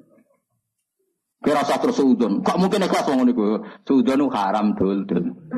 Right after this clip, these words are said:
Ya, jelas ya? Paham? Paham, alhamdulillah. Yes.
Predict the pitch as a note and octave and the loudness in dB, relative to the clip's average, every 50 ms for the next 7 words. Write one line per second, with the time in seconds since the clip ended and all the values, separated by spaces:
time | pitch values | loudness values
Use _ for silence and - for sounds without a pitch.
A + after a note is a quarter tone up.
0 | - - - - - - - - - - - - - - _ _ _ _ _ _ | -4 -4 -4 -6 -8 -8 -10 -12 -14 -16 -20 -20 -20 -20 _ _ _ _ _ _
1 | _ _ A#3+ A#3 G3 G3+ _ _ _ _ _ _ _ _ _ _ _ _ _ _ | _ _ _ _ -20 -20 _ _ _ _ _ _ _ _ _ _ _ _ _ _
2 | _ _ _ _ _ _ - - G2 G#2 A2 A#2 B2 A2+ - - A#2 - C3+ B2 | _ _ _ _ _ _ -4 -2 0 0 0 0 -2 -4 -2 0 0 0 2 0
3 | A#2+ G#2+ A2 B2 - - - - _ _ _ - - D3 - C3+ G2 F2 - F#2 | 0 0 0 0 -2 -4 -8 -14 _ _ _ -6 -4 -2 -2 0 -2 -2 -4 -6
4 | - - - - - - - - - - - - _ _ _ _ _ - G2 G2+ | -12 -16 -12 -12 -12 -12 -14 -16 -16 -16 -16 -16 _ _ _ _ _ -4 -2 0
5 | G2+ G2 - F#2+ F2+ D#2+ - E2+ E2 - E2+ D#2+ - D2+ D2+ D2+ D#2 D2 D#2 - | 0 0 0 -2 -2 -2 -2 0 0 0 0 0 -2 -2 -4 -4 -4 -2 -2 -4
6 | - - F#2 - - | -2 -4 -6 -6 -6